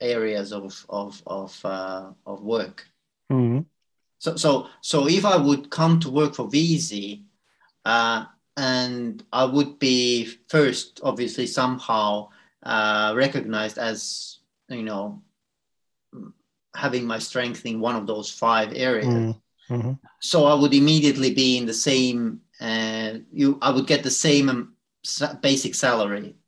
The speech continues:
Speaker 1: basically, yeah.
Speaker 2: Yeah, it's, it's calculated. Um, we always look at, okay, how much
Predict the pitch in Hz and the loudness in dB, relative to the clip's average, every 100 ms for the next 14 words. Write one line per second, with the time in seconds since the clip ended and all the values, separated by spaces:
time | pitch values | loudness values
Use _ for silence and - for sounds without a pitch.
0 | _ 110 107 - - - - 110 _ _ | _ -6 -6 -12 -14 -12 -12 -14 _ _
1 | _ _ _ _ _ _ _ 139 131 123 | _ _ _ _ _ _ _ 0 2 2
2 | - 180 143 - - 151 135 147 135 127 | -2 0 0 -2 0 0 4 4 4 2
3 | 123 - 131 120 120 113 117 _ _ _ | -12 -2 4 4 4 0 -4 _ _ _
4 | _ _ _ - 147 196 131 135 127 123 | _ _ _ -12 -12 -4 0 4 6 6
5 | 135 131 120 110 - 139 127 120 135 139 | 4 2 -2 -4 -10 -4 0 2 4 4
6 | 127 123 - - | 2 0 -10 -12